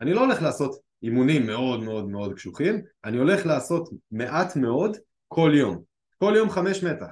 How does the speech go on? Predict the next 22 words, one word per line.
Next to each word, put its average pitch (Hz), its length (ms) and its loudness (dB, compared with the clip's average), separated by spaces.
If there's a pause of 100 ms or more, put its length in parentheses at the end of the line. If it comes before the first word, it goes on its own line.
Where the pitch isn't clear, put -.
לרמה 143 300 -2
של 190 140 0
אני 170 120 0
יורד 170 220 4
מהמתח, 180 520 0
ואומר, 151 220 -4
"מה, 165 100 -2
אתה 123 100 -4
מפגר? 110 380 -4 (600)
ככה 175 200 4
נגמר 175 260 4
היום 170 200 4
שלך?" 196 180 -4 (520)
כן, 127 260 0
ככה 143 180 -2
נגמר 131 220 2
היום 143 200 2
שלך. 165 120 -4 (340)
אחרי 160 260 -2
שבוע, 156 440 2 (240)
הרעב 127 420 -2
מתגבר, 131 540 -2